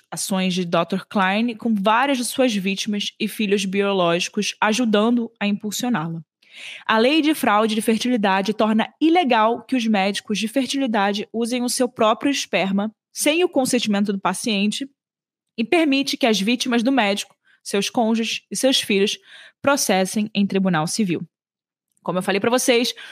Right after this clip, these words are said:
hoje nós trazemos o, pro episódio, né, a pesquisadora Cristine Portugal, que bateu um papo com a gente sobre esse tema e esse caso em particular. E aí, pessoal, trouxe aqui a Cristine, estudiosa, né, desse assunto, ela estuda,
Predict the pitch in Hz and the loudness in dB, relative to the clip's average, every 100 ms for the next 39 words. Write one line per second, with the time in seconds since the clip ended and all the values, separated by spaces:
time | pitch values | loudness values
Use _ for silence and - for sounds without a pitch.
0 | - - _ 240 269 277 269 262 277 254 | -20 -20 _ 2 4 4 2 2 2 2
1 | 233 226 220 233 233 233 226 277 202 190 | 2 2 4 4 4 0 2 2 4 4
2 | 220 240 208 190 208 262 - 269 254 220 | 4 4 2 2 0 0 0 2 2 2
3 | 208 202 214 - 277 285 311 - 254 208 | 0 0 0 0 -2 0 0 2 2 2
4 | 220 - - - - 233 247 247 247 277 | 0 -6 -20 -16 -4 0 0 0 -2 -2
5 | 277 240 247 - 285 226 262 220 190 202 | 2 2 2 0 -2 2 0 2 0 -2
6 | - 196 208 - 202 175 175 185 _ - | -2 -2 -2 -2 -2 0 -2 -6 _ -6
7 | 170 185 196 170 170 180 180 - 208 262 | -4 -4 -2 -2 0 -4 -4 -6 -2 0
8 | 202 - - _ _ _ - 220 247 233 | 0 -4 -18 _ _ _ -4 0 2 2
9 | 226 220 226 - 208 190 196 196 196 - | -2 -2 -2 -2 0 2 4 2 -2 -4
10 | 233 262 302 294 262 226 220 254 226 - | 2 2 2 -4 -4 -4 -4 -6 -6 -6
11 | 185 175 180 208 233 - - _ 226 294 | -6 -6 -6 -6 -8 -16 -20 _ -4 -4
12 | - - 285 240 226 185 240 262 208 202 | -4 -6 -4 2 4 6 4 2 -2 -2
13 | 214 190 - 175 165 196 214 214 175 175 | -4 -4 -6 -8 -8 -8 -8 -6 -6 -6
14 | - 208 196 | -6 -8 -8